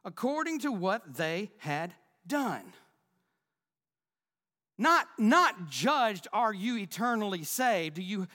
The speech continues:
are you in this relationship? But judged for what you've done. Judged for the things that the Lord has put in your hands to do. Have you been faithful to do them?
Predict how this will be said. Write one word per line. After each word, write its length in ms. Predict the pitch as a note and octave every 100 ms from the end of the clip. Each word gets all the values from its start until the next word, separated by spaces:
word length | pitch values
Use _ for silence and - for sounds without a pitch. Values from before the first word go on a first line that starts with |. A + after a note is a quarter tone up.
| -
are 160 | F#3+ G3+
you 220 | F#3+ G#3
in 240 | G#3+ D#4 D4
this 200 | A3 -
relationship? 800 | E3+ E3 D#3+ F3 D3 - F#3+ - - _
But 320 | D3 A#3+ G#3
judged 500 | D3+ E3 E4 C4+ F#3+
for 160 | - A3
what 400 | F3+ B3+ D4+ -
you've 220 | C#4+ A#3
done. 480 | C4+ D#4+ G#3 A2+ A2+ _ _ _ _ _ _ _ _ _
Judged 560 | C#3+ A#3+ D#4+ C4+ D#3+ -
for 260 | C4+ B3+ - _ -
the 160 | A#3
things 440 | F#3 - E4 E4+ A3
that 140 | B3+
the 80 | C4+
Lord 360 | A3+ B3+ F4
has 180 | B3 G#3+
put 260 | - D4 F4
in 140 | D4+
your 160 | B3+ F#3+
hands 500 | E3+ D#4 D4 G#3+ -
to 120 | A#3
do. 680 | F3+ C3+ D4 D4+ F3+ B2+ D3 _ _ _ _
Have 360 | G3+ C4+ C4
you 200 | A3 D4
been 220 | D4 C#4 G#3 - -
faithful 560 | D4+ D4+ D4+ - A#3+ C4
to 140 | C#4
do 280 | A#3 D#4 D4+
them? 280 | E3+ G#2